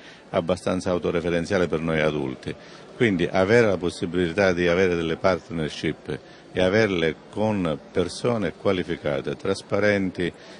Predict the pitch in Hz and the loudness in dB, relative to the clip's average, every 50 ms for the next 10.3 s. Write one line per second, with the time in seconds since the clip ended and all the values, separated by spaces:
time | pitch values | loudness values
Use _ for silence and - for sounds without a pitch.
0 | - - - 104 95 - 135 127 120 107 92 87 95 92 82 87 92 98 113 107 | -20 -8 -4 -4 0 2 2 4 4 2 2 4 2 2 4 2 2 2 2 2
1 | 98 92 87 85 85 82 82 - - - 110 95 82 - - 85 82 80 76 - | 2 2 2 2 2 0 0 -2 0 2 2 2 2 0 -4 -2 0 0 0 -2
2 | - 95 80 80 82 82 82 85 82 80 85 85 92 92 85 85 78 82 80 80 | -4 -4 -2 0 0 0 0 -2 -2 -4 -2 0 0 0 0 0 -2 -4 -2 -4
3 | 80 - - - 90 90 85 - - 82 82 82 85 87 85 80 71 69 71 73 | -4 -6 -6 -2 -2 -2 -2 -2 -6 -4 -4 -2 -2 0 0 0 -2 -2 -2 -4
4 | 73 82 82 - - 92 87 80 80 78 - - 87 85 82 87 87 95 98 92 | -4 -6 -6 -6 -6 -6 -4 -4 -4 -6 -6 -6 -6 -4 -4 -4 -4 -4 -4 -4
5 | 85 - - - - - 110 92 - - 95 85 82 78 78 76 76 - 90 90 | -4 -6 -8 -8 -6 -8 -8 -8 -6 -6 -6 -6 -4 -4 -4 -6 -6 -6 -6 -4
6 | 80 73 73 78 85 90 82 82 76 - - - - - - - - 90 87 82 | -4 -4 -4 -4 -4 -4 -4 -4 -6 -8 -10 -14 -16 -20 -20 -10 -6 -4 -4 -4
7 | - - 101 92 90 85 80 76 - 80 82 85 80 - 87 85 82 80 78 - | -2 -2 0 0 2 0 0 -2 -4 -6 -4 -4 -2 0 0 2 2 0 -2 -4
8 | - - - - - - - - 107 104 - - 117 110 104 101 101 98 101 101 | -10 -20 -20 -20 -20 -20 -4 -2 -2 -2 -2 -2 0 0 2 2 2 0 2 0
9 | 95 92 80 - - - 131 113 107 95 98 - - - 95 85 76 - 82 76 | 0 0 -2 -4 -6 -6 -4 -2 0 0 0 0 0 -4 -4 -4 -2 -2 -2 -2
10 | 69 67 69 71 67 65 | -2 -2 -4 -4 -4 -6